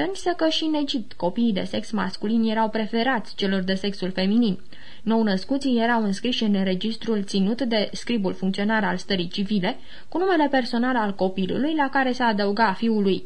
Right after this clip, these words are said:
X, numele tatălui, dar uneori și al mamei, sub forma născut din stăpâna casei Y.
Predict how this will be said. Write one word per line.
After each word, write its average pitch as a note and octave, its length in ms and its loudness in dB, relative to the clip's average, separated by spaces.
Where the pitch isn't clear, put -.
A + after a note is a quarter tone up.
X, - 200 -12
numele G3+ 400 2
tatălui, F#3+ 480 -2
dar G#3 160 0
uneori F#3+ 380 2
și - 120 -2
al F#3 140 2
mamei, G3 400 0
sub C#4 120 -4
forma D4 360 2
născut B3 480 0
din C#4 240 0
stăpâna B3 500 -2
casei B3 520 -2
Y. A3 140 0